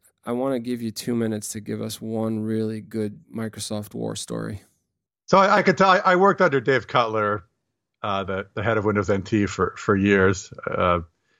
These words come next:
Speaker 2: and at one point there was a problem with the, the build not even compiling. The, the Windows build wouldn't even compile. And the Windows build took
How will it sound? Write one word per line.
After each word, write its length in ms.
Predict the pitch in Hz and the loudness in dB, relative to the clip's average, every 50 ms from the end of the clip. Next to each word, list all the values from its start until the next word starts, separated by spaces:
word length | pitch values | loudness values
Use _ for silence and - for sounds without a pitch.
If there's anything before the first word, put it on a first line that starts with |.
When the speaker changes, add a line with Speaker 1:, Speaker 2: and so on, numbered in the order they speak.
| _ _ _ _ - | _ _ _ _ -2
Speaker 2:
and 340 | 127 120 113 113 113 104 - - _ _ - | 0 2 2 2 0 -2 -4 -10 _ _ -2
at 160 | 143 - - | -2 0 2
one 240 | 175 185 220 220 156 | 4 4 4 4 4
point 260 | - 180 175 151 117 | 4 4 4 6 4
there 140 | 160 147 139 | 4 4 4
was 120 | 135 - | 4 2
a 60 | 131 110 | -2 -4
problem 400 | - - 151 147 143 131 127 123 | 2 4 4 4 4 2 0 -4
with 200 | 117 110 - _ | -4 -6 -4 _
the, 180 | 120 117 113 113 | -4 -4 -4 -6
the 140 | 113 123 113 | -8 -10 -10
build 380 | 104 98 160 175 175 170 139 | -4 2 4 4 4 4 4
not 200 | 131 131 123 117 | 2 0 0 0
even 220 | 120 117 - 113 104 | 0 -4 -6 -8 -10
compiling. 760 | - 120 104 - - - 135 139 123 107 92 87 87 90 92 | -10 -12 -12 -10 -2 0 2 2 2 2 -2 -4 -8 -12 -14
The, 60 | 95 - | -14 -12
the 120 | 101 110 | -10 -8
Windows 360 | 104 117 120 113 113 104 92 98 | -6 -4 -2 -2 -4 -4 -4 -4
build 280 | 92 110 104 101 95 | -4 -2 -2 -2 -4
wouldn't 220 | 101 101 87 104 101 | -6 -6 -4 -6 -6
even 180 | 82 90 85 85 | -6 -8 -10 -10
compile. 600 | - 87 - - - 104 104 95 90 85 85 - | -10 -12 -12 -2 0 0 0 0 -2 -4 -4 -4
And 220 | - 98 98 95 - | -4 -4 -6 -4 -2
the 100 | - 117 | 0 2
Windows 280 | 120 120 104 107 98 | 2 4 4 2 2
build 240 | 87 - 113 101 - | 2 2 2 2 2
took 160 | - 101 - | 0 -2 0